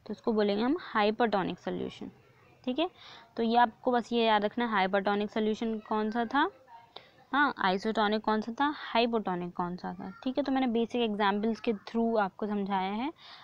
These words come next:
आपको बुकिश लैंग्वेज में इसको न-, अपनी भाषा में भी आप लिख सकते हैं, but बुकिश लैंग्वेज में रखेंगे तो ज़्यादा अच्छा रहेगा। ठीक है, again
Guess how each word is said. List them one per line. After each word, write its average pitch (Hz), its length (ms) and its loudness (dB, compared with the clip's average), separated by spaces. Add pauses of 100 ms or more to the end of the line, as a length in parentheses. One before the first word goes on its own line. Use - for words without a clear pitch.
(100)
आपको 220 260 2
बुकिश 220 480 -2
लैंग्वेज 185 360 -6
में 214 100 -6
इसको 294 260 -8
न-, 226 300 -4
अपनी 208 260 -8
भाषा 185 340 -8
में 220 160 -4
भी 240 60 0
आप 214 220 0
लिख 190 100 -6
सकते - 300 -16
हैं, 294 80 -10 (220)
but 202 200 -2
बुकिश 214 340 -4
लैंग्वेज 196 340 -4
में 196 100 -4
रखेंगे 208 440 -6 (520)
तो 226 100 -2
ज़्यादा 180 340 2
अच्छा 175 220 -8
रहेगा। 175 360 -6 (140)
ठीक 262 140 -6
है, 349 100 0 (1300)
again 262 300 2